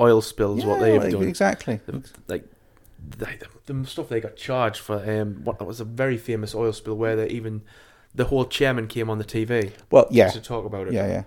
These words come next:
Speaker 2: yeah. The, the, you know, the, it was the Gulf of Mexico, I think, wasn't it? The, the,
Speaker 1: Yeah.
Speaker 2: yeah, yeah. Um, and there's been lots
Speaker 1: Billions
Speaker 2: of
Speaker 1: and billions
Speaker 2: yeah,
Speaker 1: of
Speaker 2: yeah,
Speaker 1: pounds
Speaker 2: no, no,
Speaker 1: fined.
Speaker 2: no, sure, and, and, you know, they've, they've sort of paid the price for that. Um,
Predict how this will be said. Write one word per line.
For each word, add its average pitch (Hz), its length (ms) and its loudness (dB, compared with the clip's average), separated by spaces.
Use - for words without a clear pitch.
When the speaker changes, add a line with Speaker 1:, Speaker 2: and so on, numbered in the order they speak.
Speaker 2:
yeah. 107 160 2
The, 123 180 2
the, 123 400 4
you 117 120 0
know, 110 140 2
the, 104 260 0
it 107 80 2
was 107 100 -6
the 110 60 -6
Gulf 110 260 0
of 107 60 -2
Mexico, - 400 -4
I 98 40 -2
think, 98 180 -6
wasn't 104 220 -4
it? - 80 -6
The, - 80 -4
the, 135 40 -2
Speaker 1:
Yeah. 120 400 4
Speaker 2:
yeah, 107 200 2
yeah. 120 280 10
Um, 117 180 6
and 151 120 6
there's 175 120 8
been 170 260 8
lots 156 240 10
Speaker 1:
Billions 107 240 2
Speaker 2:
of 98 80 -4
Speaker 1:
and 95 120 -10
billions 214 260 6
Speaker 2:
yeah, 180 80 8
Speaker 1:
of 139 80 8
Speaker 2:
yeah, 123 80 10
Speaker 1:
pounds 113 120 6
Speaker 2:
no, 139 120 4
no, 127 260 6
Speaker 1:
fined. 101 160 -6
Speaker 2:
no, 117 140 4
sure, 104 400 4
and, 104 140 2
and, 107 420 -2
you 110 240 -2
know, 101 100 2
they've, 104 320 -4
they've - 180 -6
sort - 160 -8
of - 80 -18
paid 107 220 -2
the - 60 -12
price 110 320 -2
for - 120 -8
that. 92 240 -4
Um, 104 340 2